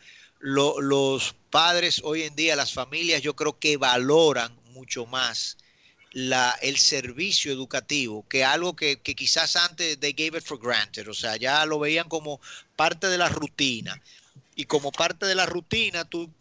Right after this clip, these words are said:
no necesariamente quizás lo valoras igual, ni lo valoraba, ni lo valoraban igual los alumnos,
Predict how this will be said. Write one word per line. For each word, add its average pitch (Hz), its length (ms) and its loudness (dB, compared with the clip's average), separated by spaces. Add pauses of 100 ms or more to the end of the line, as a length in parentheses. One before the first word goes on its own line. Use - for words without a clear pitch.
no 185 140 -4
necesariamente 165 720 2
quizás 147 340 0
lo 156 160 4
valoras 139 520 2
igual, 107 400 -2
ni 139 100 -4
lo 156 140 8
valoraba, 226 640 6
ni 165 80 -8
lo 160 120 2
valoraban 160 540 2
igual 180 340 2
los 156 220 -2
alumnos, 254 680 -4